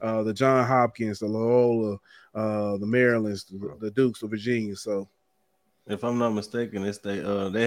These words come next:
Speaker 2: hadn't had a lacrosse team in, like, forty years or something
Speaker 1: You're
Speaker 2: like
Speaker 1: right.
Speaker 2: that.
Speaker 1: That is correct.
Speaker 2: So they
Speaker 1: And
Speaker 2: bringing, not only are they, you know, they bringing it back, they bringing it back ready for all smoke.
Speaker 1: Yeah.
Speaker 2: <laughs> They, they want all the smoke. So
Speaker 1: Yeah.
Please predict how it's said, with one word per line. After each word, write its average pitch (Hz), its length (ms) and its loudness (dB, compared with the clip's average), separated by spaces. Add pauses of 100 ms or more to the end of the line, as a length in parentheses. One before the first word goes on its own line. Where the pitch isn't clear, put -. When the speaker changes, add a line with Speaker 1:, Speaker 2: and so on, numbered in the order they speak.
Speaker 2:
hadn't 110 100 0
had 110 200 0
a - 20 -4
lacrosse 104 500 -2
team 107 200 -2
in, 101 120 -2
like, 92 180 -2
forty 110 340 -2
years 117 300 2
or 107 40 -4
something 117 280 2
Speaker 1:
You're 139 100 12
Speaker 2:
like 120 100 10
Speaker 1:
right. 101 120 0
Speaker 2:
that. 107 160 0
Speaker 1:
That 120 160 4
is 113 100 -2
correct. 117 260 4
Speaker 2:
So 110 80 8
they 107 100 6
Speaker 1:
And 107 100 0
Speaker 2:
bringing, 113 400 4
not 110 240 2
only 123 280 2
are 110 160 6
they, 107 80 4
you 107 340 2
know, 107 140 8
they 107 120 4
bringing 104 360 2
it 90 120 -4
back, 110 260 4 (460)
they 110 140 4
bringing 110 360 4
it 98 80 0
back 110 220 6
ready 104 220 4
for 101 140 0
all 104 280 8
smoke. - 540 -6 (360)
Speaker 1:
Yeah. 127 400 6
Speaker 2:
<laughs> - 120 -20
They, 139 500 10
they 131 260 8
want 127 300 6
all 120 260 8
the 110 80 -4
smoke. 104 400 -4
So - 180 -2
Speaker 1:
Yeah. 107 340 -2